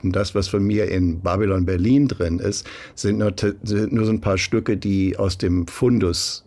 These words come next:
äh, gekramt wurden, an denen ich nicht aktiv,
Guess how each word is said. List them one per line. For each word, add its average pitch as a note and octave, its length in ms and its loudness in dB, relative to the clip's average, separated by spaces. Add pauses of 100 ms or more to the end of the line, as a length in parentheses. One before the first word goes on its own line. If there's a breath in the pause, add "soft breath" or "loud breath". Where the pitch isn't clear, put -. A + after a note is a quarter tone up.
(160)
äh, E2 320 0
gekramt D2+ 600 -4
wurden, C2+ 260 -4
an D#2+ 180 -2
denen F#2 200 2
ich F#2 120 -4
nicht - 220 -2
aktiv, G2 640 -4